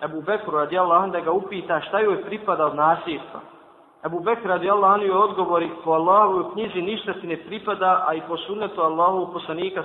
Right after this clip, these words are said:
sallallahu alejhi ve sellem ne znam da ti šta pripada. Vrati se dok ne upita.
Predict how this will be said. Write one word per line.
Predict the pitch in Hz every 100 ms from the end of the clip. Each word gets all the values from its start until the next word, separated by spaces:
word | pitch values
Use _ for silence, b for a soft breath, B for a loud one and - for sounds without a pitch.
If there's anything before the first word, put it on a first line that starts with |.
| -
sallallahu | 151 156 170
alejhi | 151 143
ve |
sellem | 180 190 160 143
ne | 165
znam | 170 170
da | 160
ti | 165
šta | 185 160
pripada. | - 170 170 139 123 - - - - -
Vrati | 139 151 190 226 -
se | 190
dok | 175
ne | 165
upita. | 160 160 143 123 131